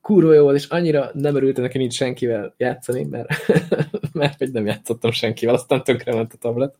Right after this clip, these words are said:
De, de be tudtam állítani, és tök jól működött. Kell egy pár progit felinstallálni hozzá, meg minden, de utána olyan volt, mint hogyha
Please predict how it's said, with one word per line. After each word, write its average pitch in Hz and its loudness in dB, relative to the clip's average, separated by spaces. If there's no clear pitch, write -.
De, 269 8
de 131 8
be 139 6
tudtam 131 0
állítani, 117 0
és 135 -6
tök 196 -2
jól 185 2
működött. - 0
Kell - 2
egy 123 2
pár 120 6
progit 107 -2
felinstallálni 151 0
hozzá, 123 -6
meg 110 -4
minden, 190 0
de 160 0
utána 156 0
olyan 117 4
volt, 131 4
mint 135 -4
hogyha 135 -4